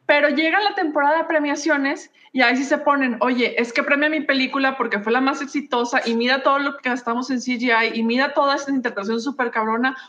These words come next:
o sea, vea to-, o sea, Robert Downey Junior merecía el Oscar por as-, por interpretar a Tony Stark, ¿sabes? En, porque hizo esto y esto. Entonces cambia por completo la dinámica a decir,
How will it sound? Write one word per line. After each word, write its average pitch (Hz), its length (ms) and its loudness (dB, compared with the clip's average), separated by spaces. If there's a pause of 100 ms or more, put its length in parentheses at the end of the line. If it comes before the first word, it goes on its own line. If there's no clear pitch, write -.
o 240 120 0
sea, 220 360 0
vea 254 280 4
to-, 294 140 2
o - 80 0
sea, 220 300 -2 (400)
Robert 214 320 2
Downey 349 280 2
Junior 320 280 2
merecía 254 360 2
el 262 80 2
Oscar 254 420 0
por 226 160 2
as-, 233 160 0
por - 180 -4
interpretar 220 520 2
a 226 100 -2
Tony 220 200 0
Stark, 175 360 0
¿sabes? 254 480 0 (340)
En, 202 380 -2
porque 226 280 2
hizo 240 260 2
esto 233 260 0
y 254 60 2
esto. 226 120 -2
Entonces 214 240 -4
cambia 320 320 2
por 339 140 0
completo 269 380 0
la 311 100 6
dinámica 269 640 2
a 269 40 2
decir, 254 460 0